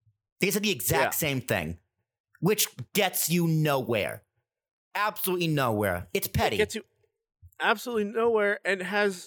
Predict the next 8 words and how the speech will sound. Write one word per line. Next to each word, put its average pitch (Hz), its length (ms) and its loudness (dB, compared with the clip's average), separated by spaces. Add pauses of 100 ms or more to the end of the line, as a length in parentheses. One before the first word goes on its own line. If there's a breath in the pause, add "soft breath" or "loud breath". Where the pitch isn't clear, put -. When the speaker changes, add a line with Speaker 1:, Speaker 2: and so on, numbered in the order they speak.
Speaker 2:
such, - 560 -2 (760)
it's - 200 -8
so 226 180 2
detrimental 180 500 -2
to 143 80 -14
the 139 100 -6
country 90 520 -8 (760)
because 160 540 0